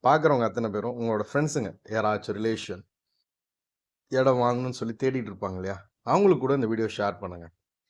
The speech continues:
பொன்னேரியில இன்னைக்கு என்ன இல்லைங்கிற மாதிரி இருக்குங்க, எல்லாமே இருக்கு. பொன்னேரி டவுனுக்குள்ளேயே இருக்கிறதுனால நம்ம அடிச்சு ஒரு நூ-, இருநூறு, முந்நூறு மீட்டர்ல நமக்கு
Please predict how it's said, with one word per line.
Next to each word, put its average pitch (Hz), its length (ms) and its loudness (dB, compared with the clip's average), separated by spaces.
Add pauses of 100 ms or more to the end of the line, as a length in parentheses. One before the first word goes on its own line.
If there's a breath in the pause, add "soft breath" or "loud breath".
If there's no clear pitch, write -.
(180)
பொன்னேரியில 151 540 4
இன்னைக்கு 113 500 -4
என்ன 143 400 2
இல்லைங்கிற 123 720 2
மாதிரி 110 280 -2
இருக்குங்க, 92 320 -10 (460)
எல்லாமே 127 560 2
இருக்கு. 120 260 0
பொன்னேரி 131 800 0 (100)
டவுனுக்குள்ளேயே 139 500 4
இருக்கிறதுனால 110 680 0 (420 soft breath)
நம்ம 151 260 4 (340)
அடிச்சு 160 320 4
ஒரு 127 480 6 (200)
நூ-, 143 280 4
இருநூறு, 156 440 6
முந்நூறு 147 360 4
மீட்டர்ல 160 400 4
நமக்கு 131 340 2